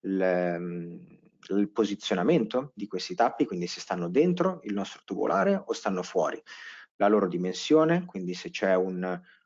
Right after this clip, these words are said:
un certo offset, se c'è un certo inset, se devono entrare un pochettino più dentro la nostra parte,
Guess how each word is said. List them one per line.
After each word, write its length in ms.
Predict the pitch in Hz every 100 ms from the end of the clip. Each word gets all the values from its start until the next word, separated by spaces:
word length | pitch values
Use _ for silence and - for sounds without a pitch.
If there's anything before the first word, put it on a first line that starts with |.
| _
un 160 | 98 92
certo 460 | - 90 87 - 87
offset, 500 | 131 170 - 165 160
se 140 | - -
c'è 140 | -
un 120 | 90
certo 340 | 87 90 - 90
inset, 500 | 147 170 - 175 -
se 100 | -
devono 280 | 92 90 90
entrare 400 | 87 104 104 95
un 100 | 98
pochettino 500 | 95 98 - - 92
più 160 | -
dentro 380 | 92 101 98 98
la 100 | 92
nostra 360 | 92 90 - 95
parte, 560 | 151 156 143 160 156